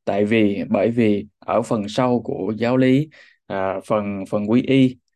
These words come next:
à, có nói đến hai nguyên nhân, à, hai nguyên nhân chính yếu của quy y. Đó là nguyên nhân thứ nhất, à, kh-, để,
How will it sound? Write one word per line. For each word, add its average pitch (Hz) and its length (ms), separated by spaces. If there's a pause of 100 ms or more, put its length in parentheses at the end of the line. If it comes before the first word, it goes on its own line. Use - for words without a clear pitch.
à, 98 420
có 123 120
nói 127 260
đến 135 460
hai 131 320
nguyên 127 240
nhân, 123 300 (100)
à, 104 400 (280)
hai 131 140
nguyên 123 180
nhân 120 320
chính 143 180
yếu 139 240
của 107 200
quy 120 140
y. 117 300 (600)
Đó 123 160
là 104 380 (440)
nguyên 139 220
nhân 139 160
thứ 147 100
nhất, 170 240 (160)
à, 110 240
kh-, 107 520
để, 110 500